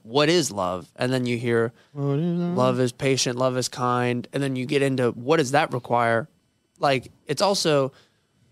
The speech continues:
Speaker 1: it's complex too. So, like, if you were to study love,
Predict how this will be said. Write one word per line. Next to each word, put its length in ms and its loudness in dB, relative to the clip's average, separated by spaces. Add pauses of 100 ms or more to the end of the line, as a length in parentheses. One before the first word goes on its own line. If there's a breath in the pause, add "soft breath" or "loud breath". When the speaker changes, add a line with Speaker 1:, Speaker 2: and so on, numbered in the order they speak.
(720)
Speaker 1:
it's 180 -6
complex 680 -2
too. 280 -4
So, 280 -2
like, 240 -4 (800)
if 140 -6
you 140 2
were 100 6
to 80 2
study 560 2
love, 540 0